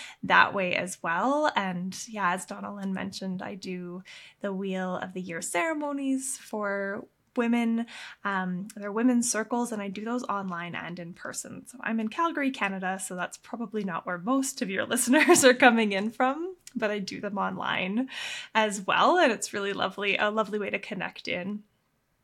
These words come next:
And, uh, and I work one-on-one with clients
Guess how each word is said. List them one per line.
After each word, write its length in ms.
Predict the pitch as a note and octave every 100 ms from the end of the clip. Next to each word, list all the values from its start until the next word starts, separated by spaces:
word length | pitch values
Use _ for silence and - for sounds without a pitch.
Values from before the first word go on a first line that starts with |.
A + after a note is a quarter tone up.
| - - -
And, 320 | G#3+ G3+ F#3+
uh, 220 | F3+ E3+ -
and 160 | G3+
I 80 | G3
work 240 | - F#3 -
one-on-one 580 | E3 E3 A3+ G#3 G#3
with 240 | D#2 - -
clients 640 | F#3+ F3+ D#3 - - -